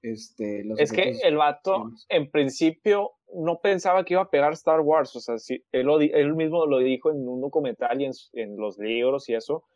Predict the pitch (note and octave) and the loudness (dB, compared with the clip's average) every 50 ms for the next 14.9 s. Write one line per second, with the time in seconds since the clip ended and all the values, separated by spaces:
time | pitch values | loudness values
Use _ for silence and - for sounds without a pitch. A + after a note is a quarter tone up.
0 | _ _ _ _ _ - - C3 B2+ C3+ C3 - F3 E3 D3 D3 - C#3+ C#3+ - | _ _ _ _ _ -2 0 2 2 2 0 0 -2 -2 -2 0 2 2 2 2
1 | - D3 D#3 D#3 E3 E3 - - C3 B2+ B2 B2 B2 B2+ C#3 D#3 D#3 D#3 D3 - | 2 2 2 2 2 0 0 0 0 0 0 0 0 2 2 0 0 -2 -4 -4
2 | - A#2 A2 G#2+ A#2+ C3 C#3 D3 D3+ C#3+ - B2+ C#3+ D3+ C3 B2+ A2+ G#2+ A2+ G#2+ | -4 -6 -4 -4 -2 -4 -4 -4 -4 -4 -4 -2 -2 0 -2 -2 -4 -4 -6 -6
3 | G#2+ A2 G#2+ - - - A#2 A#2 A#2+ A#2+ - C3+ B2+ - - - _ _ _ _ | -6 -6 -10 -10 -12 -8 -4 -4 -4 -2 -2 -4 -4 -4 -10 -14 _ _ _ _
4 | _ _ _ _ _ _ _ _ _ _ _ - - C3+ C3+ C3 C3 - A#2+ B2+ | _ _ _ _ _ _ _ _ _ _ _ -10 -6 -4 -4 -4 -2 -2 -2 0
5 | C3 C3+ D3 - - _ _ - F#3+ D#3 C3+ C#3+ C3+ B2+ B2 A2+ A2 G#2+ G#2 G2+ | 0 -2 -2 -4 -6 _ _ 0 0 0 2 0 2 2 2 2 0 -2 -4 -4
6 | G2 _ - B2+ B2 B2+ C#3+ D3+ D3+ D3 - - C3+ - - A#2 A2+ A#2+ C3 B2+ | -4 _ 2 2 2 2 0 -4 -6 -6 -6 -8 -8 -4 -2 0 2 2 0 0
7 | - - E3 D3+ C3+ B2 A#2 G#2+ - _ - A#2 A2 A2 A2+ C3 C#3 C#3 C#3 C#3 | -2 -2 0 0 0 0 -2 -4 -6 _ -4 -2 -2 0 -2 -2 -4 -6 -6 -6
8 | C3 C3 B2+ A#2+ A2+ A2 G#2+ G2+ G2+ F#2 F2 - - _ - C#3 F3 A3 - _ | -4 -2 -2 0 0 0 0 0 0 -2 -4 -8 -10 _ 0 0 0 0 -2 _
9 | _ _ _ _ _ _ _ _ _ _ - - - D3 D3 C#3 C3 C3+ - G3 | _ _ _ _ _ _ _ _ _ _ -2 2 2 4 4 4 2 2 0 -2
10 | - C3 - - F3 D#3+ E3+ F#3 G3 G3 F3+ D3+ C3 A#2+ - _ _ - D#3 C#3+ | -4 -2 2 4 6 6 6 6 4 4 4 4 2 0 -2 _ _ -10 -6 -6
11 | C#3 C3+ - F3+ F3+ F3 D#3 C3+ B2+ A#2+ A#2 G#2+ G#2 A2 A2 _ _ _ _ _ | -6 -6 -4 -2 0 2 2 2 2 0 0 -2 -4 -6 -10 _ _ _ _ _
12 | _ _ _ _ _ - - A#2+ - - - - B2+ C3+ D3 D#3 D3+ D3+ D#3+ C#3+ | _ _ _ _ _ -14 -14 -14 -14 -10 -4 0 2 2 2 2 0 2 2 2
13 | B2+ B2 A#2 A2+ G2+ G2+ - - G#2+ A2 - B2 B2+ C3 C3+ D#3 D#3+ D3 C3+ C3 | 2 2 2 0 -4 -6 -10 -14 -14 -8 -4 -2 0 2 2 0 0 -2 -4 -6
14 | C3+ C#3 C#3 C#3 - D3+ C#3 - D#3 D3 - - C#3+ - D3 D3 E3 | -6 -6 -8 -8 -10 -10 -4 -4 -4 -4 -6 -12 -8 -4 -4 -4 -4